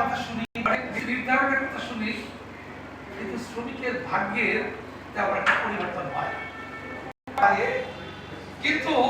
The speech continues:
দ্রব্যমূল্যের যে ঊর্ধ্ব-, যে ইনফ্লেশন,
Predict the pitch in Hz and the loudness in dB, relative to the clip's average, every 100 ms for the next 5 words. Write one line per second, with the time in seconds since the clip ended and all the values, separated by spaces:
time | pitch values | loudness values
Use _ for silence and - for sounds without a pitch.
0 | 240 - - - - 247 254 311 330 330 | 4 0 -6 -8 2 4 4 2 2 2
1 | 320 320 - 269 269 262 - - - 294 | 4 4 2 4 6 6 2 -4 -2 0
2 | - - - - - - - - - - | 0 -2 -6 -8 -10 -10 -10 -12 -12 -12
3 | - 247 254 240 240 - 294 294 - | -2 2 2 0 -2 4 4 6 4